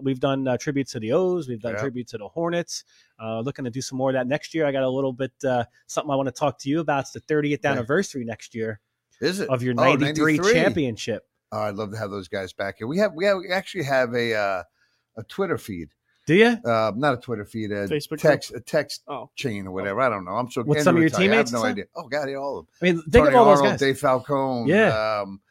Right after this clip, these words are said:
Speaker 2: you know, go. I mean, we can go through the whole, the whole thing. Tommy
Speaker 1: Yeah.
Speaker 2: Rowe was part of that crew,
Speaker 1: Yeah, I
Speaker 2: too.
Speaker 1: just saw
Speaker 2: Tommy
Speaker 1: he,
Speaker 2: Rowe's,
Speaker 1: he,
Speaker 2: yeah.
Speaker 1: yeah, 'cause I follow, I'm friends with him on Facebook.
Speaker 2: I
Speaker 1: They
Speaker 2: think Tommy's making a comeback,
Speaker 1: How
Speaker 2: man. Did you
Speaker 1: about?
Speaker 2: see
Speaker 1: He's
Speaker 2: him
Speaker 1: always
Speaker 2: working out?
Speaker 1: throwing,
Speaker 2: Dude,
Speaker 1: yeah.
Speaker 2: he's got a long toss program. He's
Speaker 1: <laughs> Yeah.
Speaker 2: challenging people to come out with him.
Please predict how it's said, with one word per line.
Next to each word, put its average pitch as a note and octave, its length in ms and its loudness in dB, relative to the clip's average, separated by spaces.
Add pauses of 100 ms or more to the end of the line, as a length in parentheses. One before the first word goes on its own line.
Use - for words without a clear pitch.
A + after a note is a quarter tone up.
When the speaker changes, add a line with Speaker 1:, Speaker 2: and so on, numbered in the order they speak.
(480)
Speaker 2:
you C3+ 100 -2
know, A2+ 300 0
go. B2 260 -2 (260)
I B2+ 80 2
mean, B2 160 -2
we C3+ 80 -2
can C3 60 -4
go B2+ 120 0
through B2+ 160 -6
the A#2+ 60 -4
whole, B2 220 -2 (100)
the G#2+ 80 -12
whole B2 180 -2
thing. B2 220 -4
Tommy C#3+ 220 0
Speaker 1:
Yeah. C#3+ 60 4
Speaker 2:
Rowe C#3+ 180 4
was C#3+ 160 4
part A#2 240 4
of A2 60 2
that G#2+ 200 0 (180)
crew, D3+ 120 4
Speaker 1:
Yeah, F#3 140 8
I E3+ 60 6
Speaker 2:
too. D3 80 4
Speaker 1:
just C3+ 160 2
saw G3 120 6
Speaker 2:
Tommy E3 100 4
Speaker 1:
he, F3 60 2
Speaker 2:
Rowe's, A#2+ 120 -2
Speaker 1:
he, C#3+ 120 -4
Speaker 2:
yeah. C3+ 180 4
Speaker 1:
yeah, A#2 60 -4
'cause C#3+ 140 -8
I D3+ 120 2
follow, D3+ 300 -2
I'm C3+ 180 -6
friends C#3 220 -6
with C#3 60 -4
him C#3 100 -2
on A#2+ 80 -2
Facebook. C#3 380 -2
Speaker 2:
I C#3 80 0
Speaker 1:
They B2+ 80 2
Speaker 2:
think A#2+ 140 0
Tommy's E3 300 0
making D3 220 -2
a A#2+ 60 -6
comeback, D3 520 -4
Speaker 1:
How F#3 120 6
Speaker 2:
man. F3+ 60 4
Did G3+ 40 8
you A3 60 10
Speaker 1:
about? B3+ 80 10
Speaker 2:
see F3+ 80 10
Speaker 1:
He's G3 80 6
Speaker 2:
him C4 80 10
Speaker 1:
always C4+ 160 10
Speaker 2:
working E3 80 2
out? E3 60 0
Speaker 1:
throwing, A#3 300 6
Speaker 2:
Dude, F#3+ 80 0
Speaker 1:
yeah. B3+ 200 6
Speaker 2:
he's E3 60 4
got C3+ 100 2
a A#2+ 40 -6
long C3 240 -2
toss C#3 240 -4
program. C3+ 360 -2
He's A#3 80 4
Speaker 1:
<laughs> - 20 6
Yeah. A#3+ 60 6
Speaker 2:
challenging D3 540 4
people D#3 280 2
to - 40 -20
come C#3 120 -8
out C#3 160 0
with C3+ 160 -6
him. C#3 160 -8